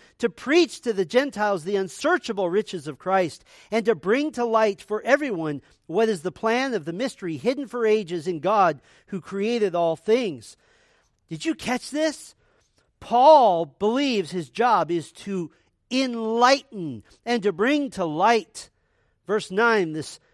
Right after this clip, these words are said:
mystery hidden for ages. He is the means by which the unsearchable riches of Christ are now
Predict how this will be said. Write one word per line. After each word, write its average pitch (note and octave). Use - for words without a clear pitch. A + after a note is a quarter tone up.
mystery F3
hidden G3
for E3+
ages. C#3+
He C#4
is D#3+
the D#3+
means D#3
by D#3+
which D#3+
the D#3
unsearchable D#3+
riches D3
of A2+
Christ E3+
are C#3
now D3+